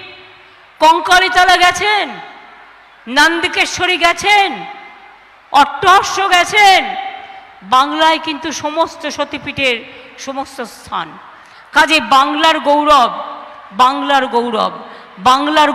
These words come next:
গৌরবকে নিয়ে কেউ যদি মনে করে, আমি শুনলাম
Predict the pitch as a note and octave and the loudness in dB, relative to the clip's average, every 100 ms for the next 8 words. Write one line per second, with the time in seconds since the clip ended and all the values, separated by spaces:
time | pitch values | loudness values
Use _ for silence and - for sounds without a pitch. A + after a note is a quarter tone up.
0 | A#3 C#4 C#4+ C#4+ C#4+ D#4 D#4 E4 F4 D#4 | 2 2 4 2 2 -4 0 2 4 2
1 | - - - - - D4 D#4+ D#4+ E4 D4 | -4 -14 -16 -16 0 2 2 2 2 2
2 | D4 D#4+ D#4+ D#4+ D#4+ C#4 A3 - - - | 2 2 4 4 4 2 0 -8 -14 -18
3 | - C4 D#4+ E4+ F#4+ E4+ F#4 F4 | -4 -2 -2 -2 -4 -4 2 2